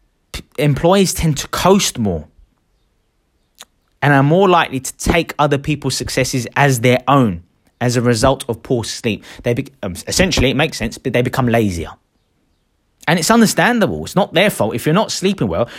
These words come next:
you can't work hard. You're, like I said at the start of this podcast, your performance, your pro-, productivity is diminished by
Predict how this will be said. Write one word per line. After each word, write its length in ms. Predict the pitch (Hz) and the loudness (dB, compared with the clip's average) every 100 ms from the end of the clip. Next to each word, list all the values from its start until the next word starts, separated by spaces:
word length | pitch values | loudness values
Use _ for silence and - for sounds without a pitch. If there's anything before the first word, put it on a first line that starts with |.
| - | -4
you 100 | 160 | 0
can't 300 | 175 185 160 | 2 2 2
work 260 | 147 151 147 | 4 2 2
hard. 260 | - 139 - - | 0 0 0 -6
You're, 160 | 131 151 | -4 -2
like 400 | 160 175 185 190 | 0 2 2 0
I 60 | |
said 180 | 170 165 | 0 -2
at 80 | - | -4
the 80 | 123 | -6
start 380 | - 151 156 | 0 2 2
of 80 | 120 | 0
this 120 | 110 | -6
podcast, 460 | - 104 98 90 - - - | -6 -8 -6 -8 -8 -18 -12
your 160 | 131 147 | 0 0
performance, 600 | 143 135 - 165 170 127 | 0 -6 0 2 2 0
your 80 | 147 | -4
pro-, 220 | 139 135 - _ - | -2 -4 -6 _ -6
productivity 420 | 139 101 131 113 | -4 -2 -6 -6
is 80 | 107 | -4
diminished 380 | 123 131 120 - | -2 -2 -2 -2
by 180 | 123 | -4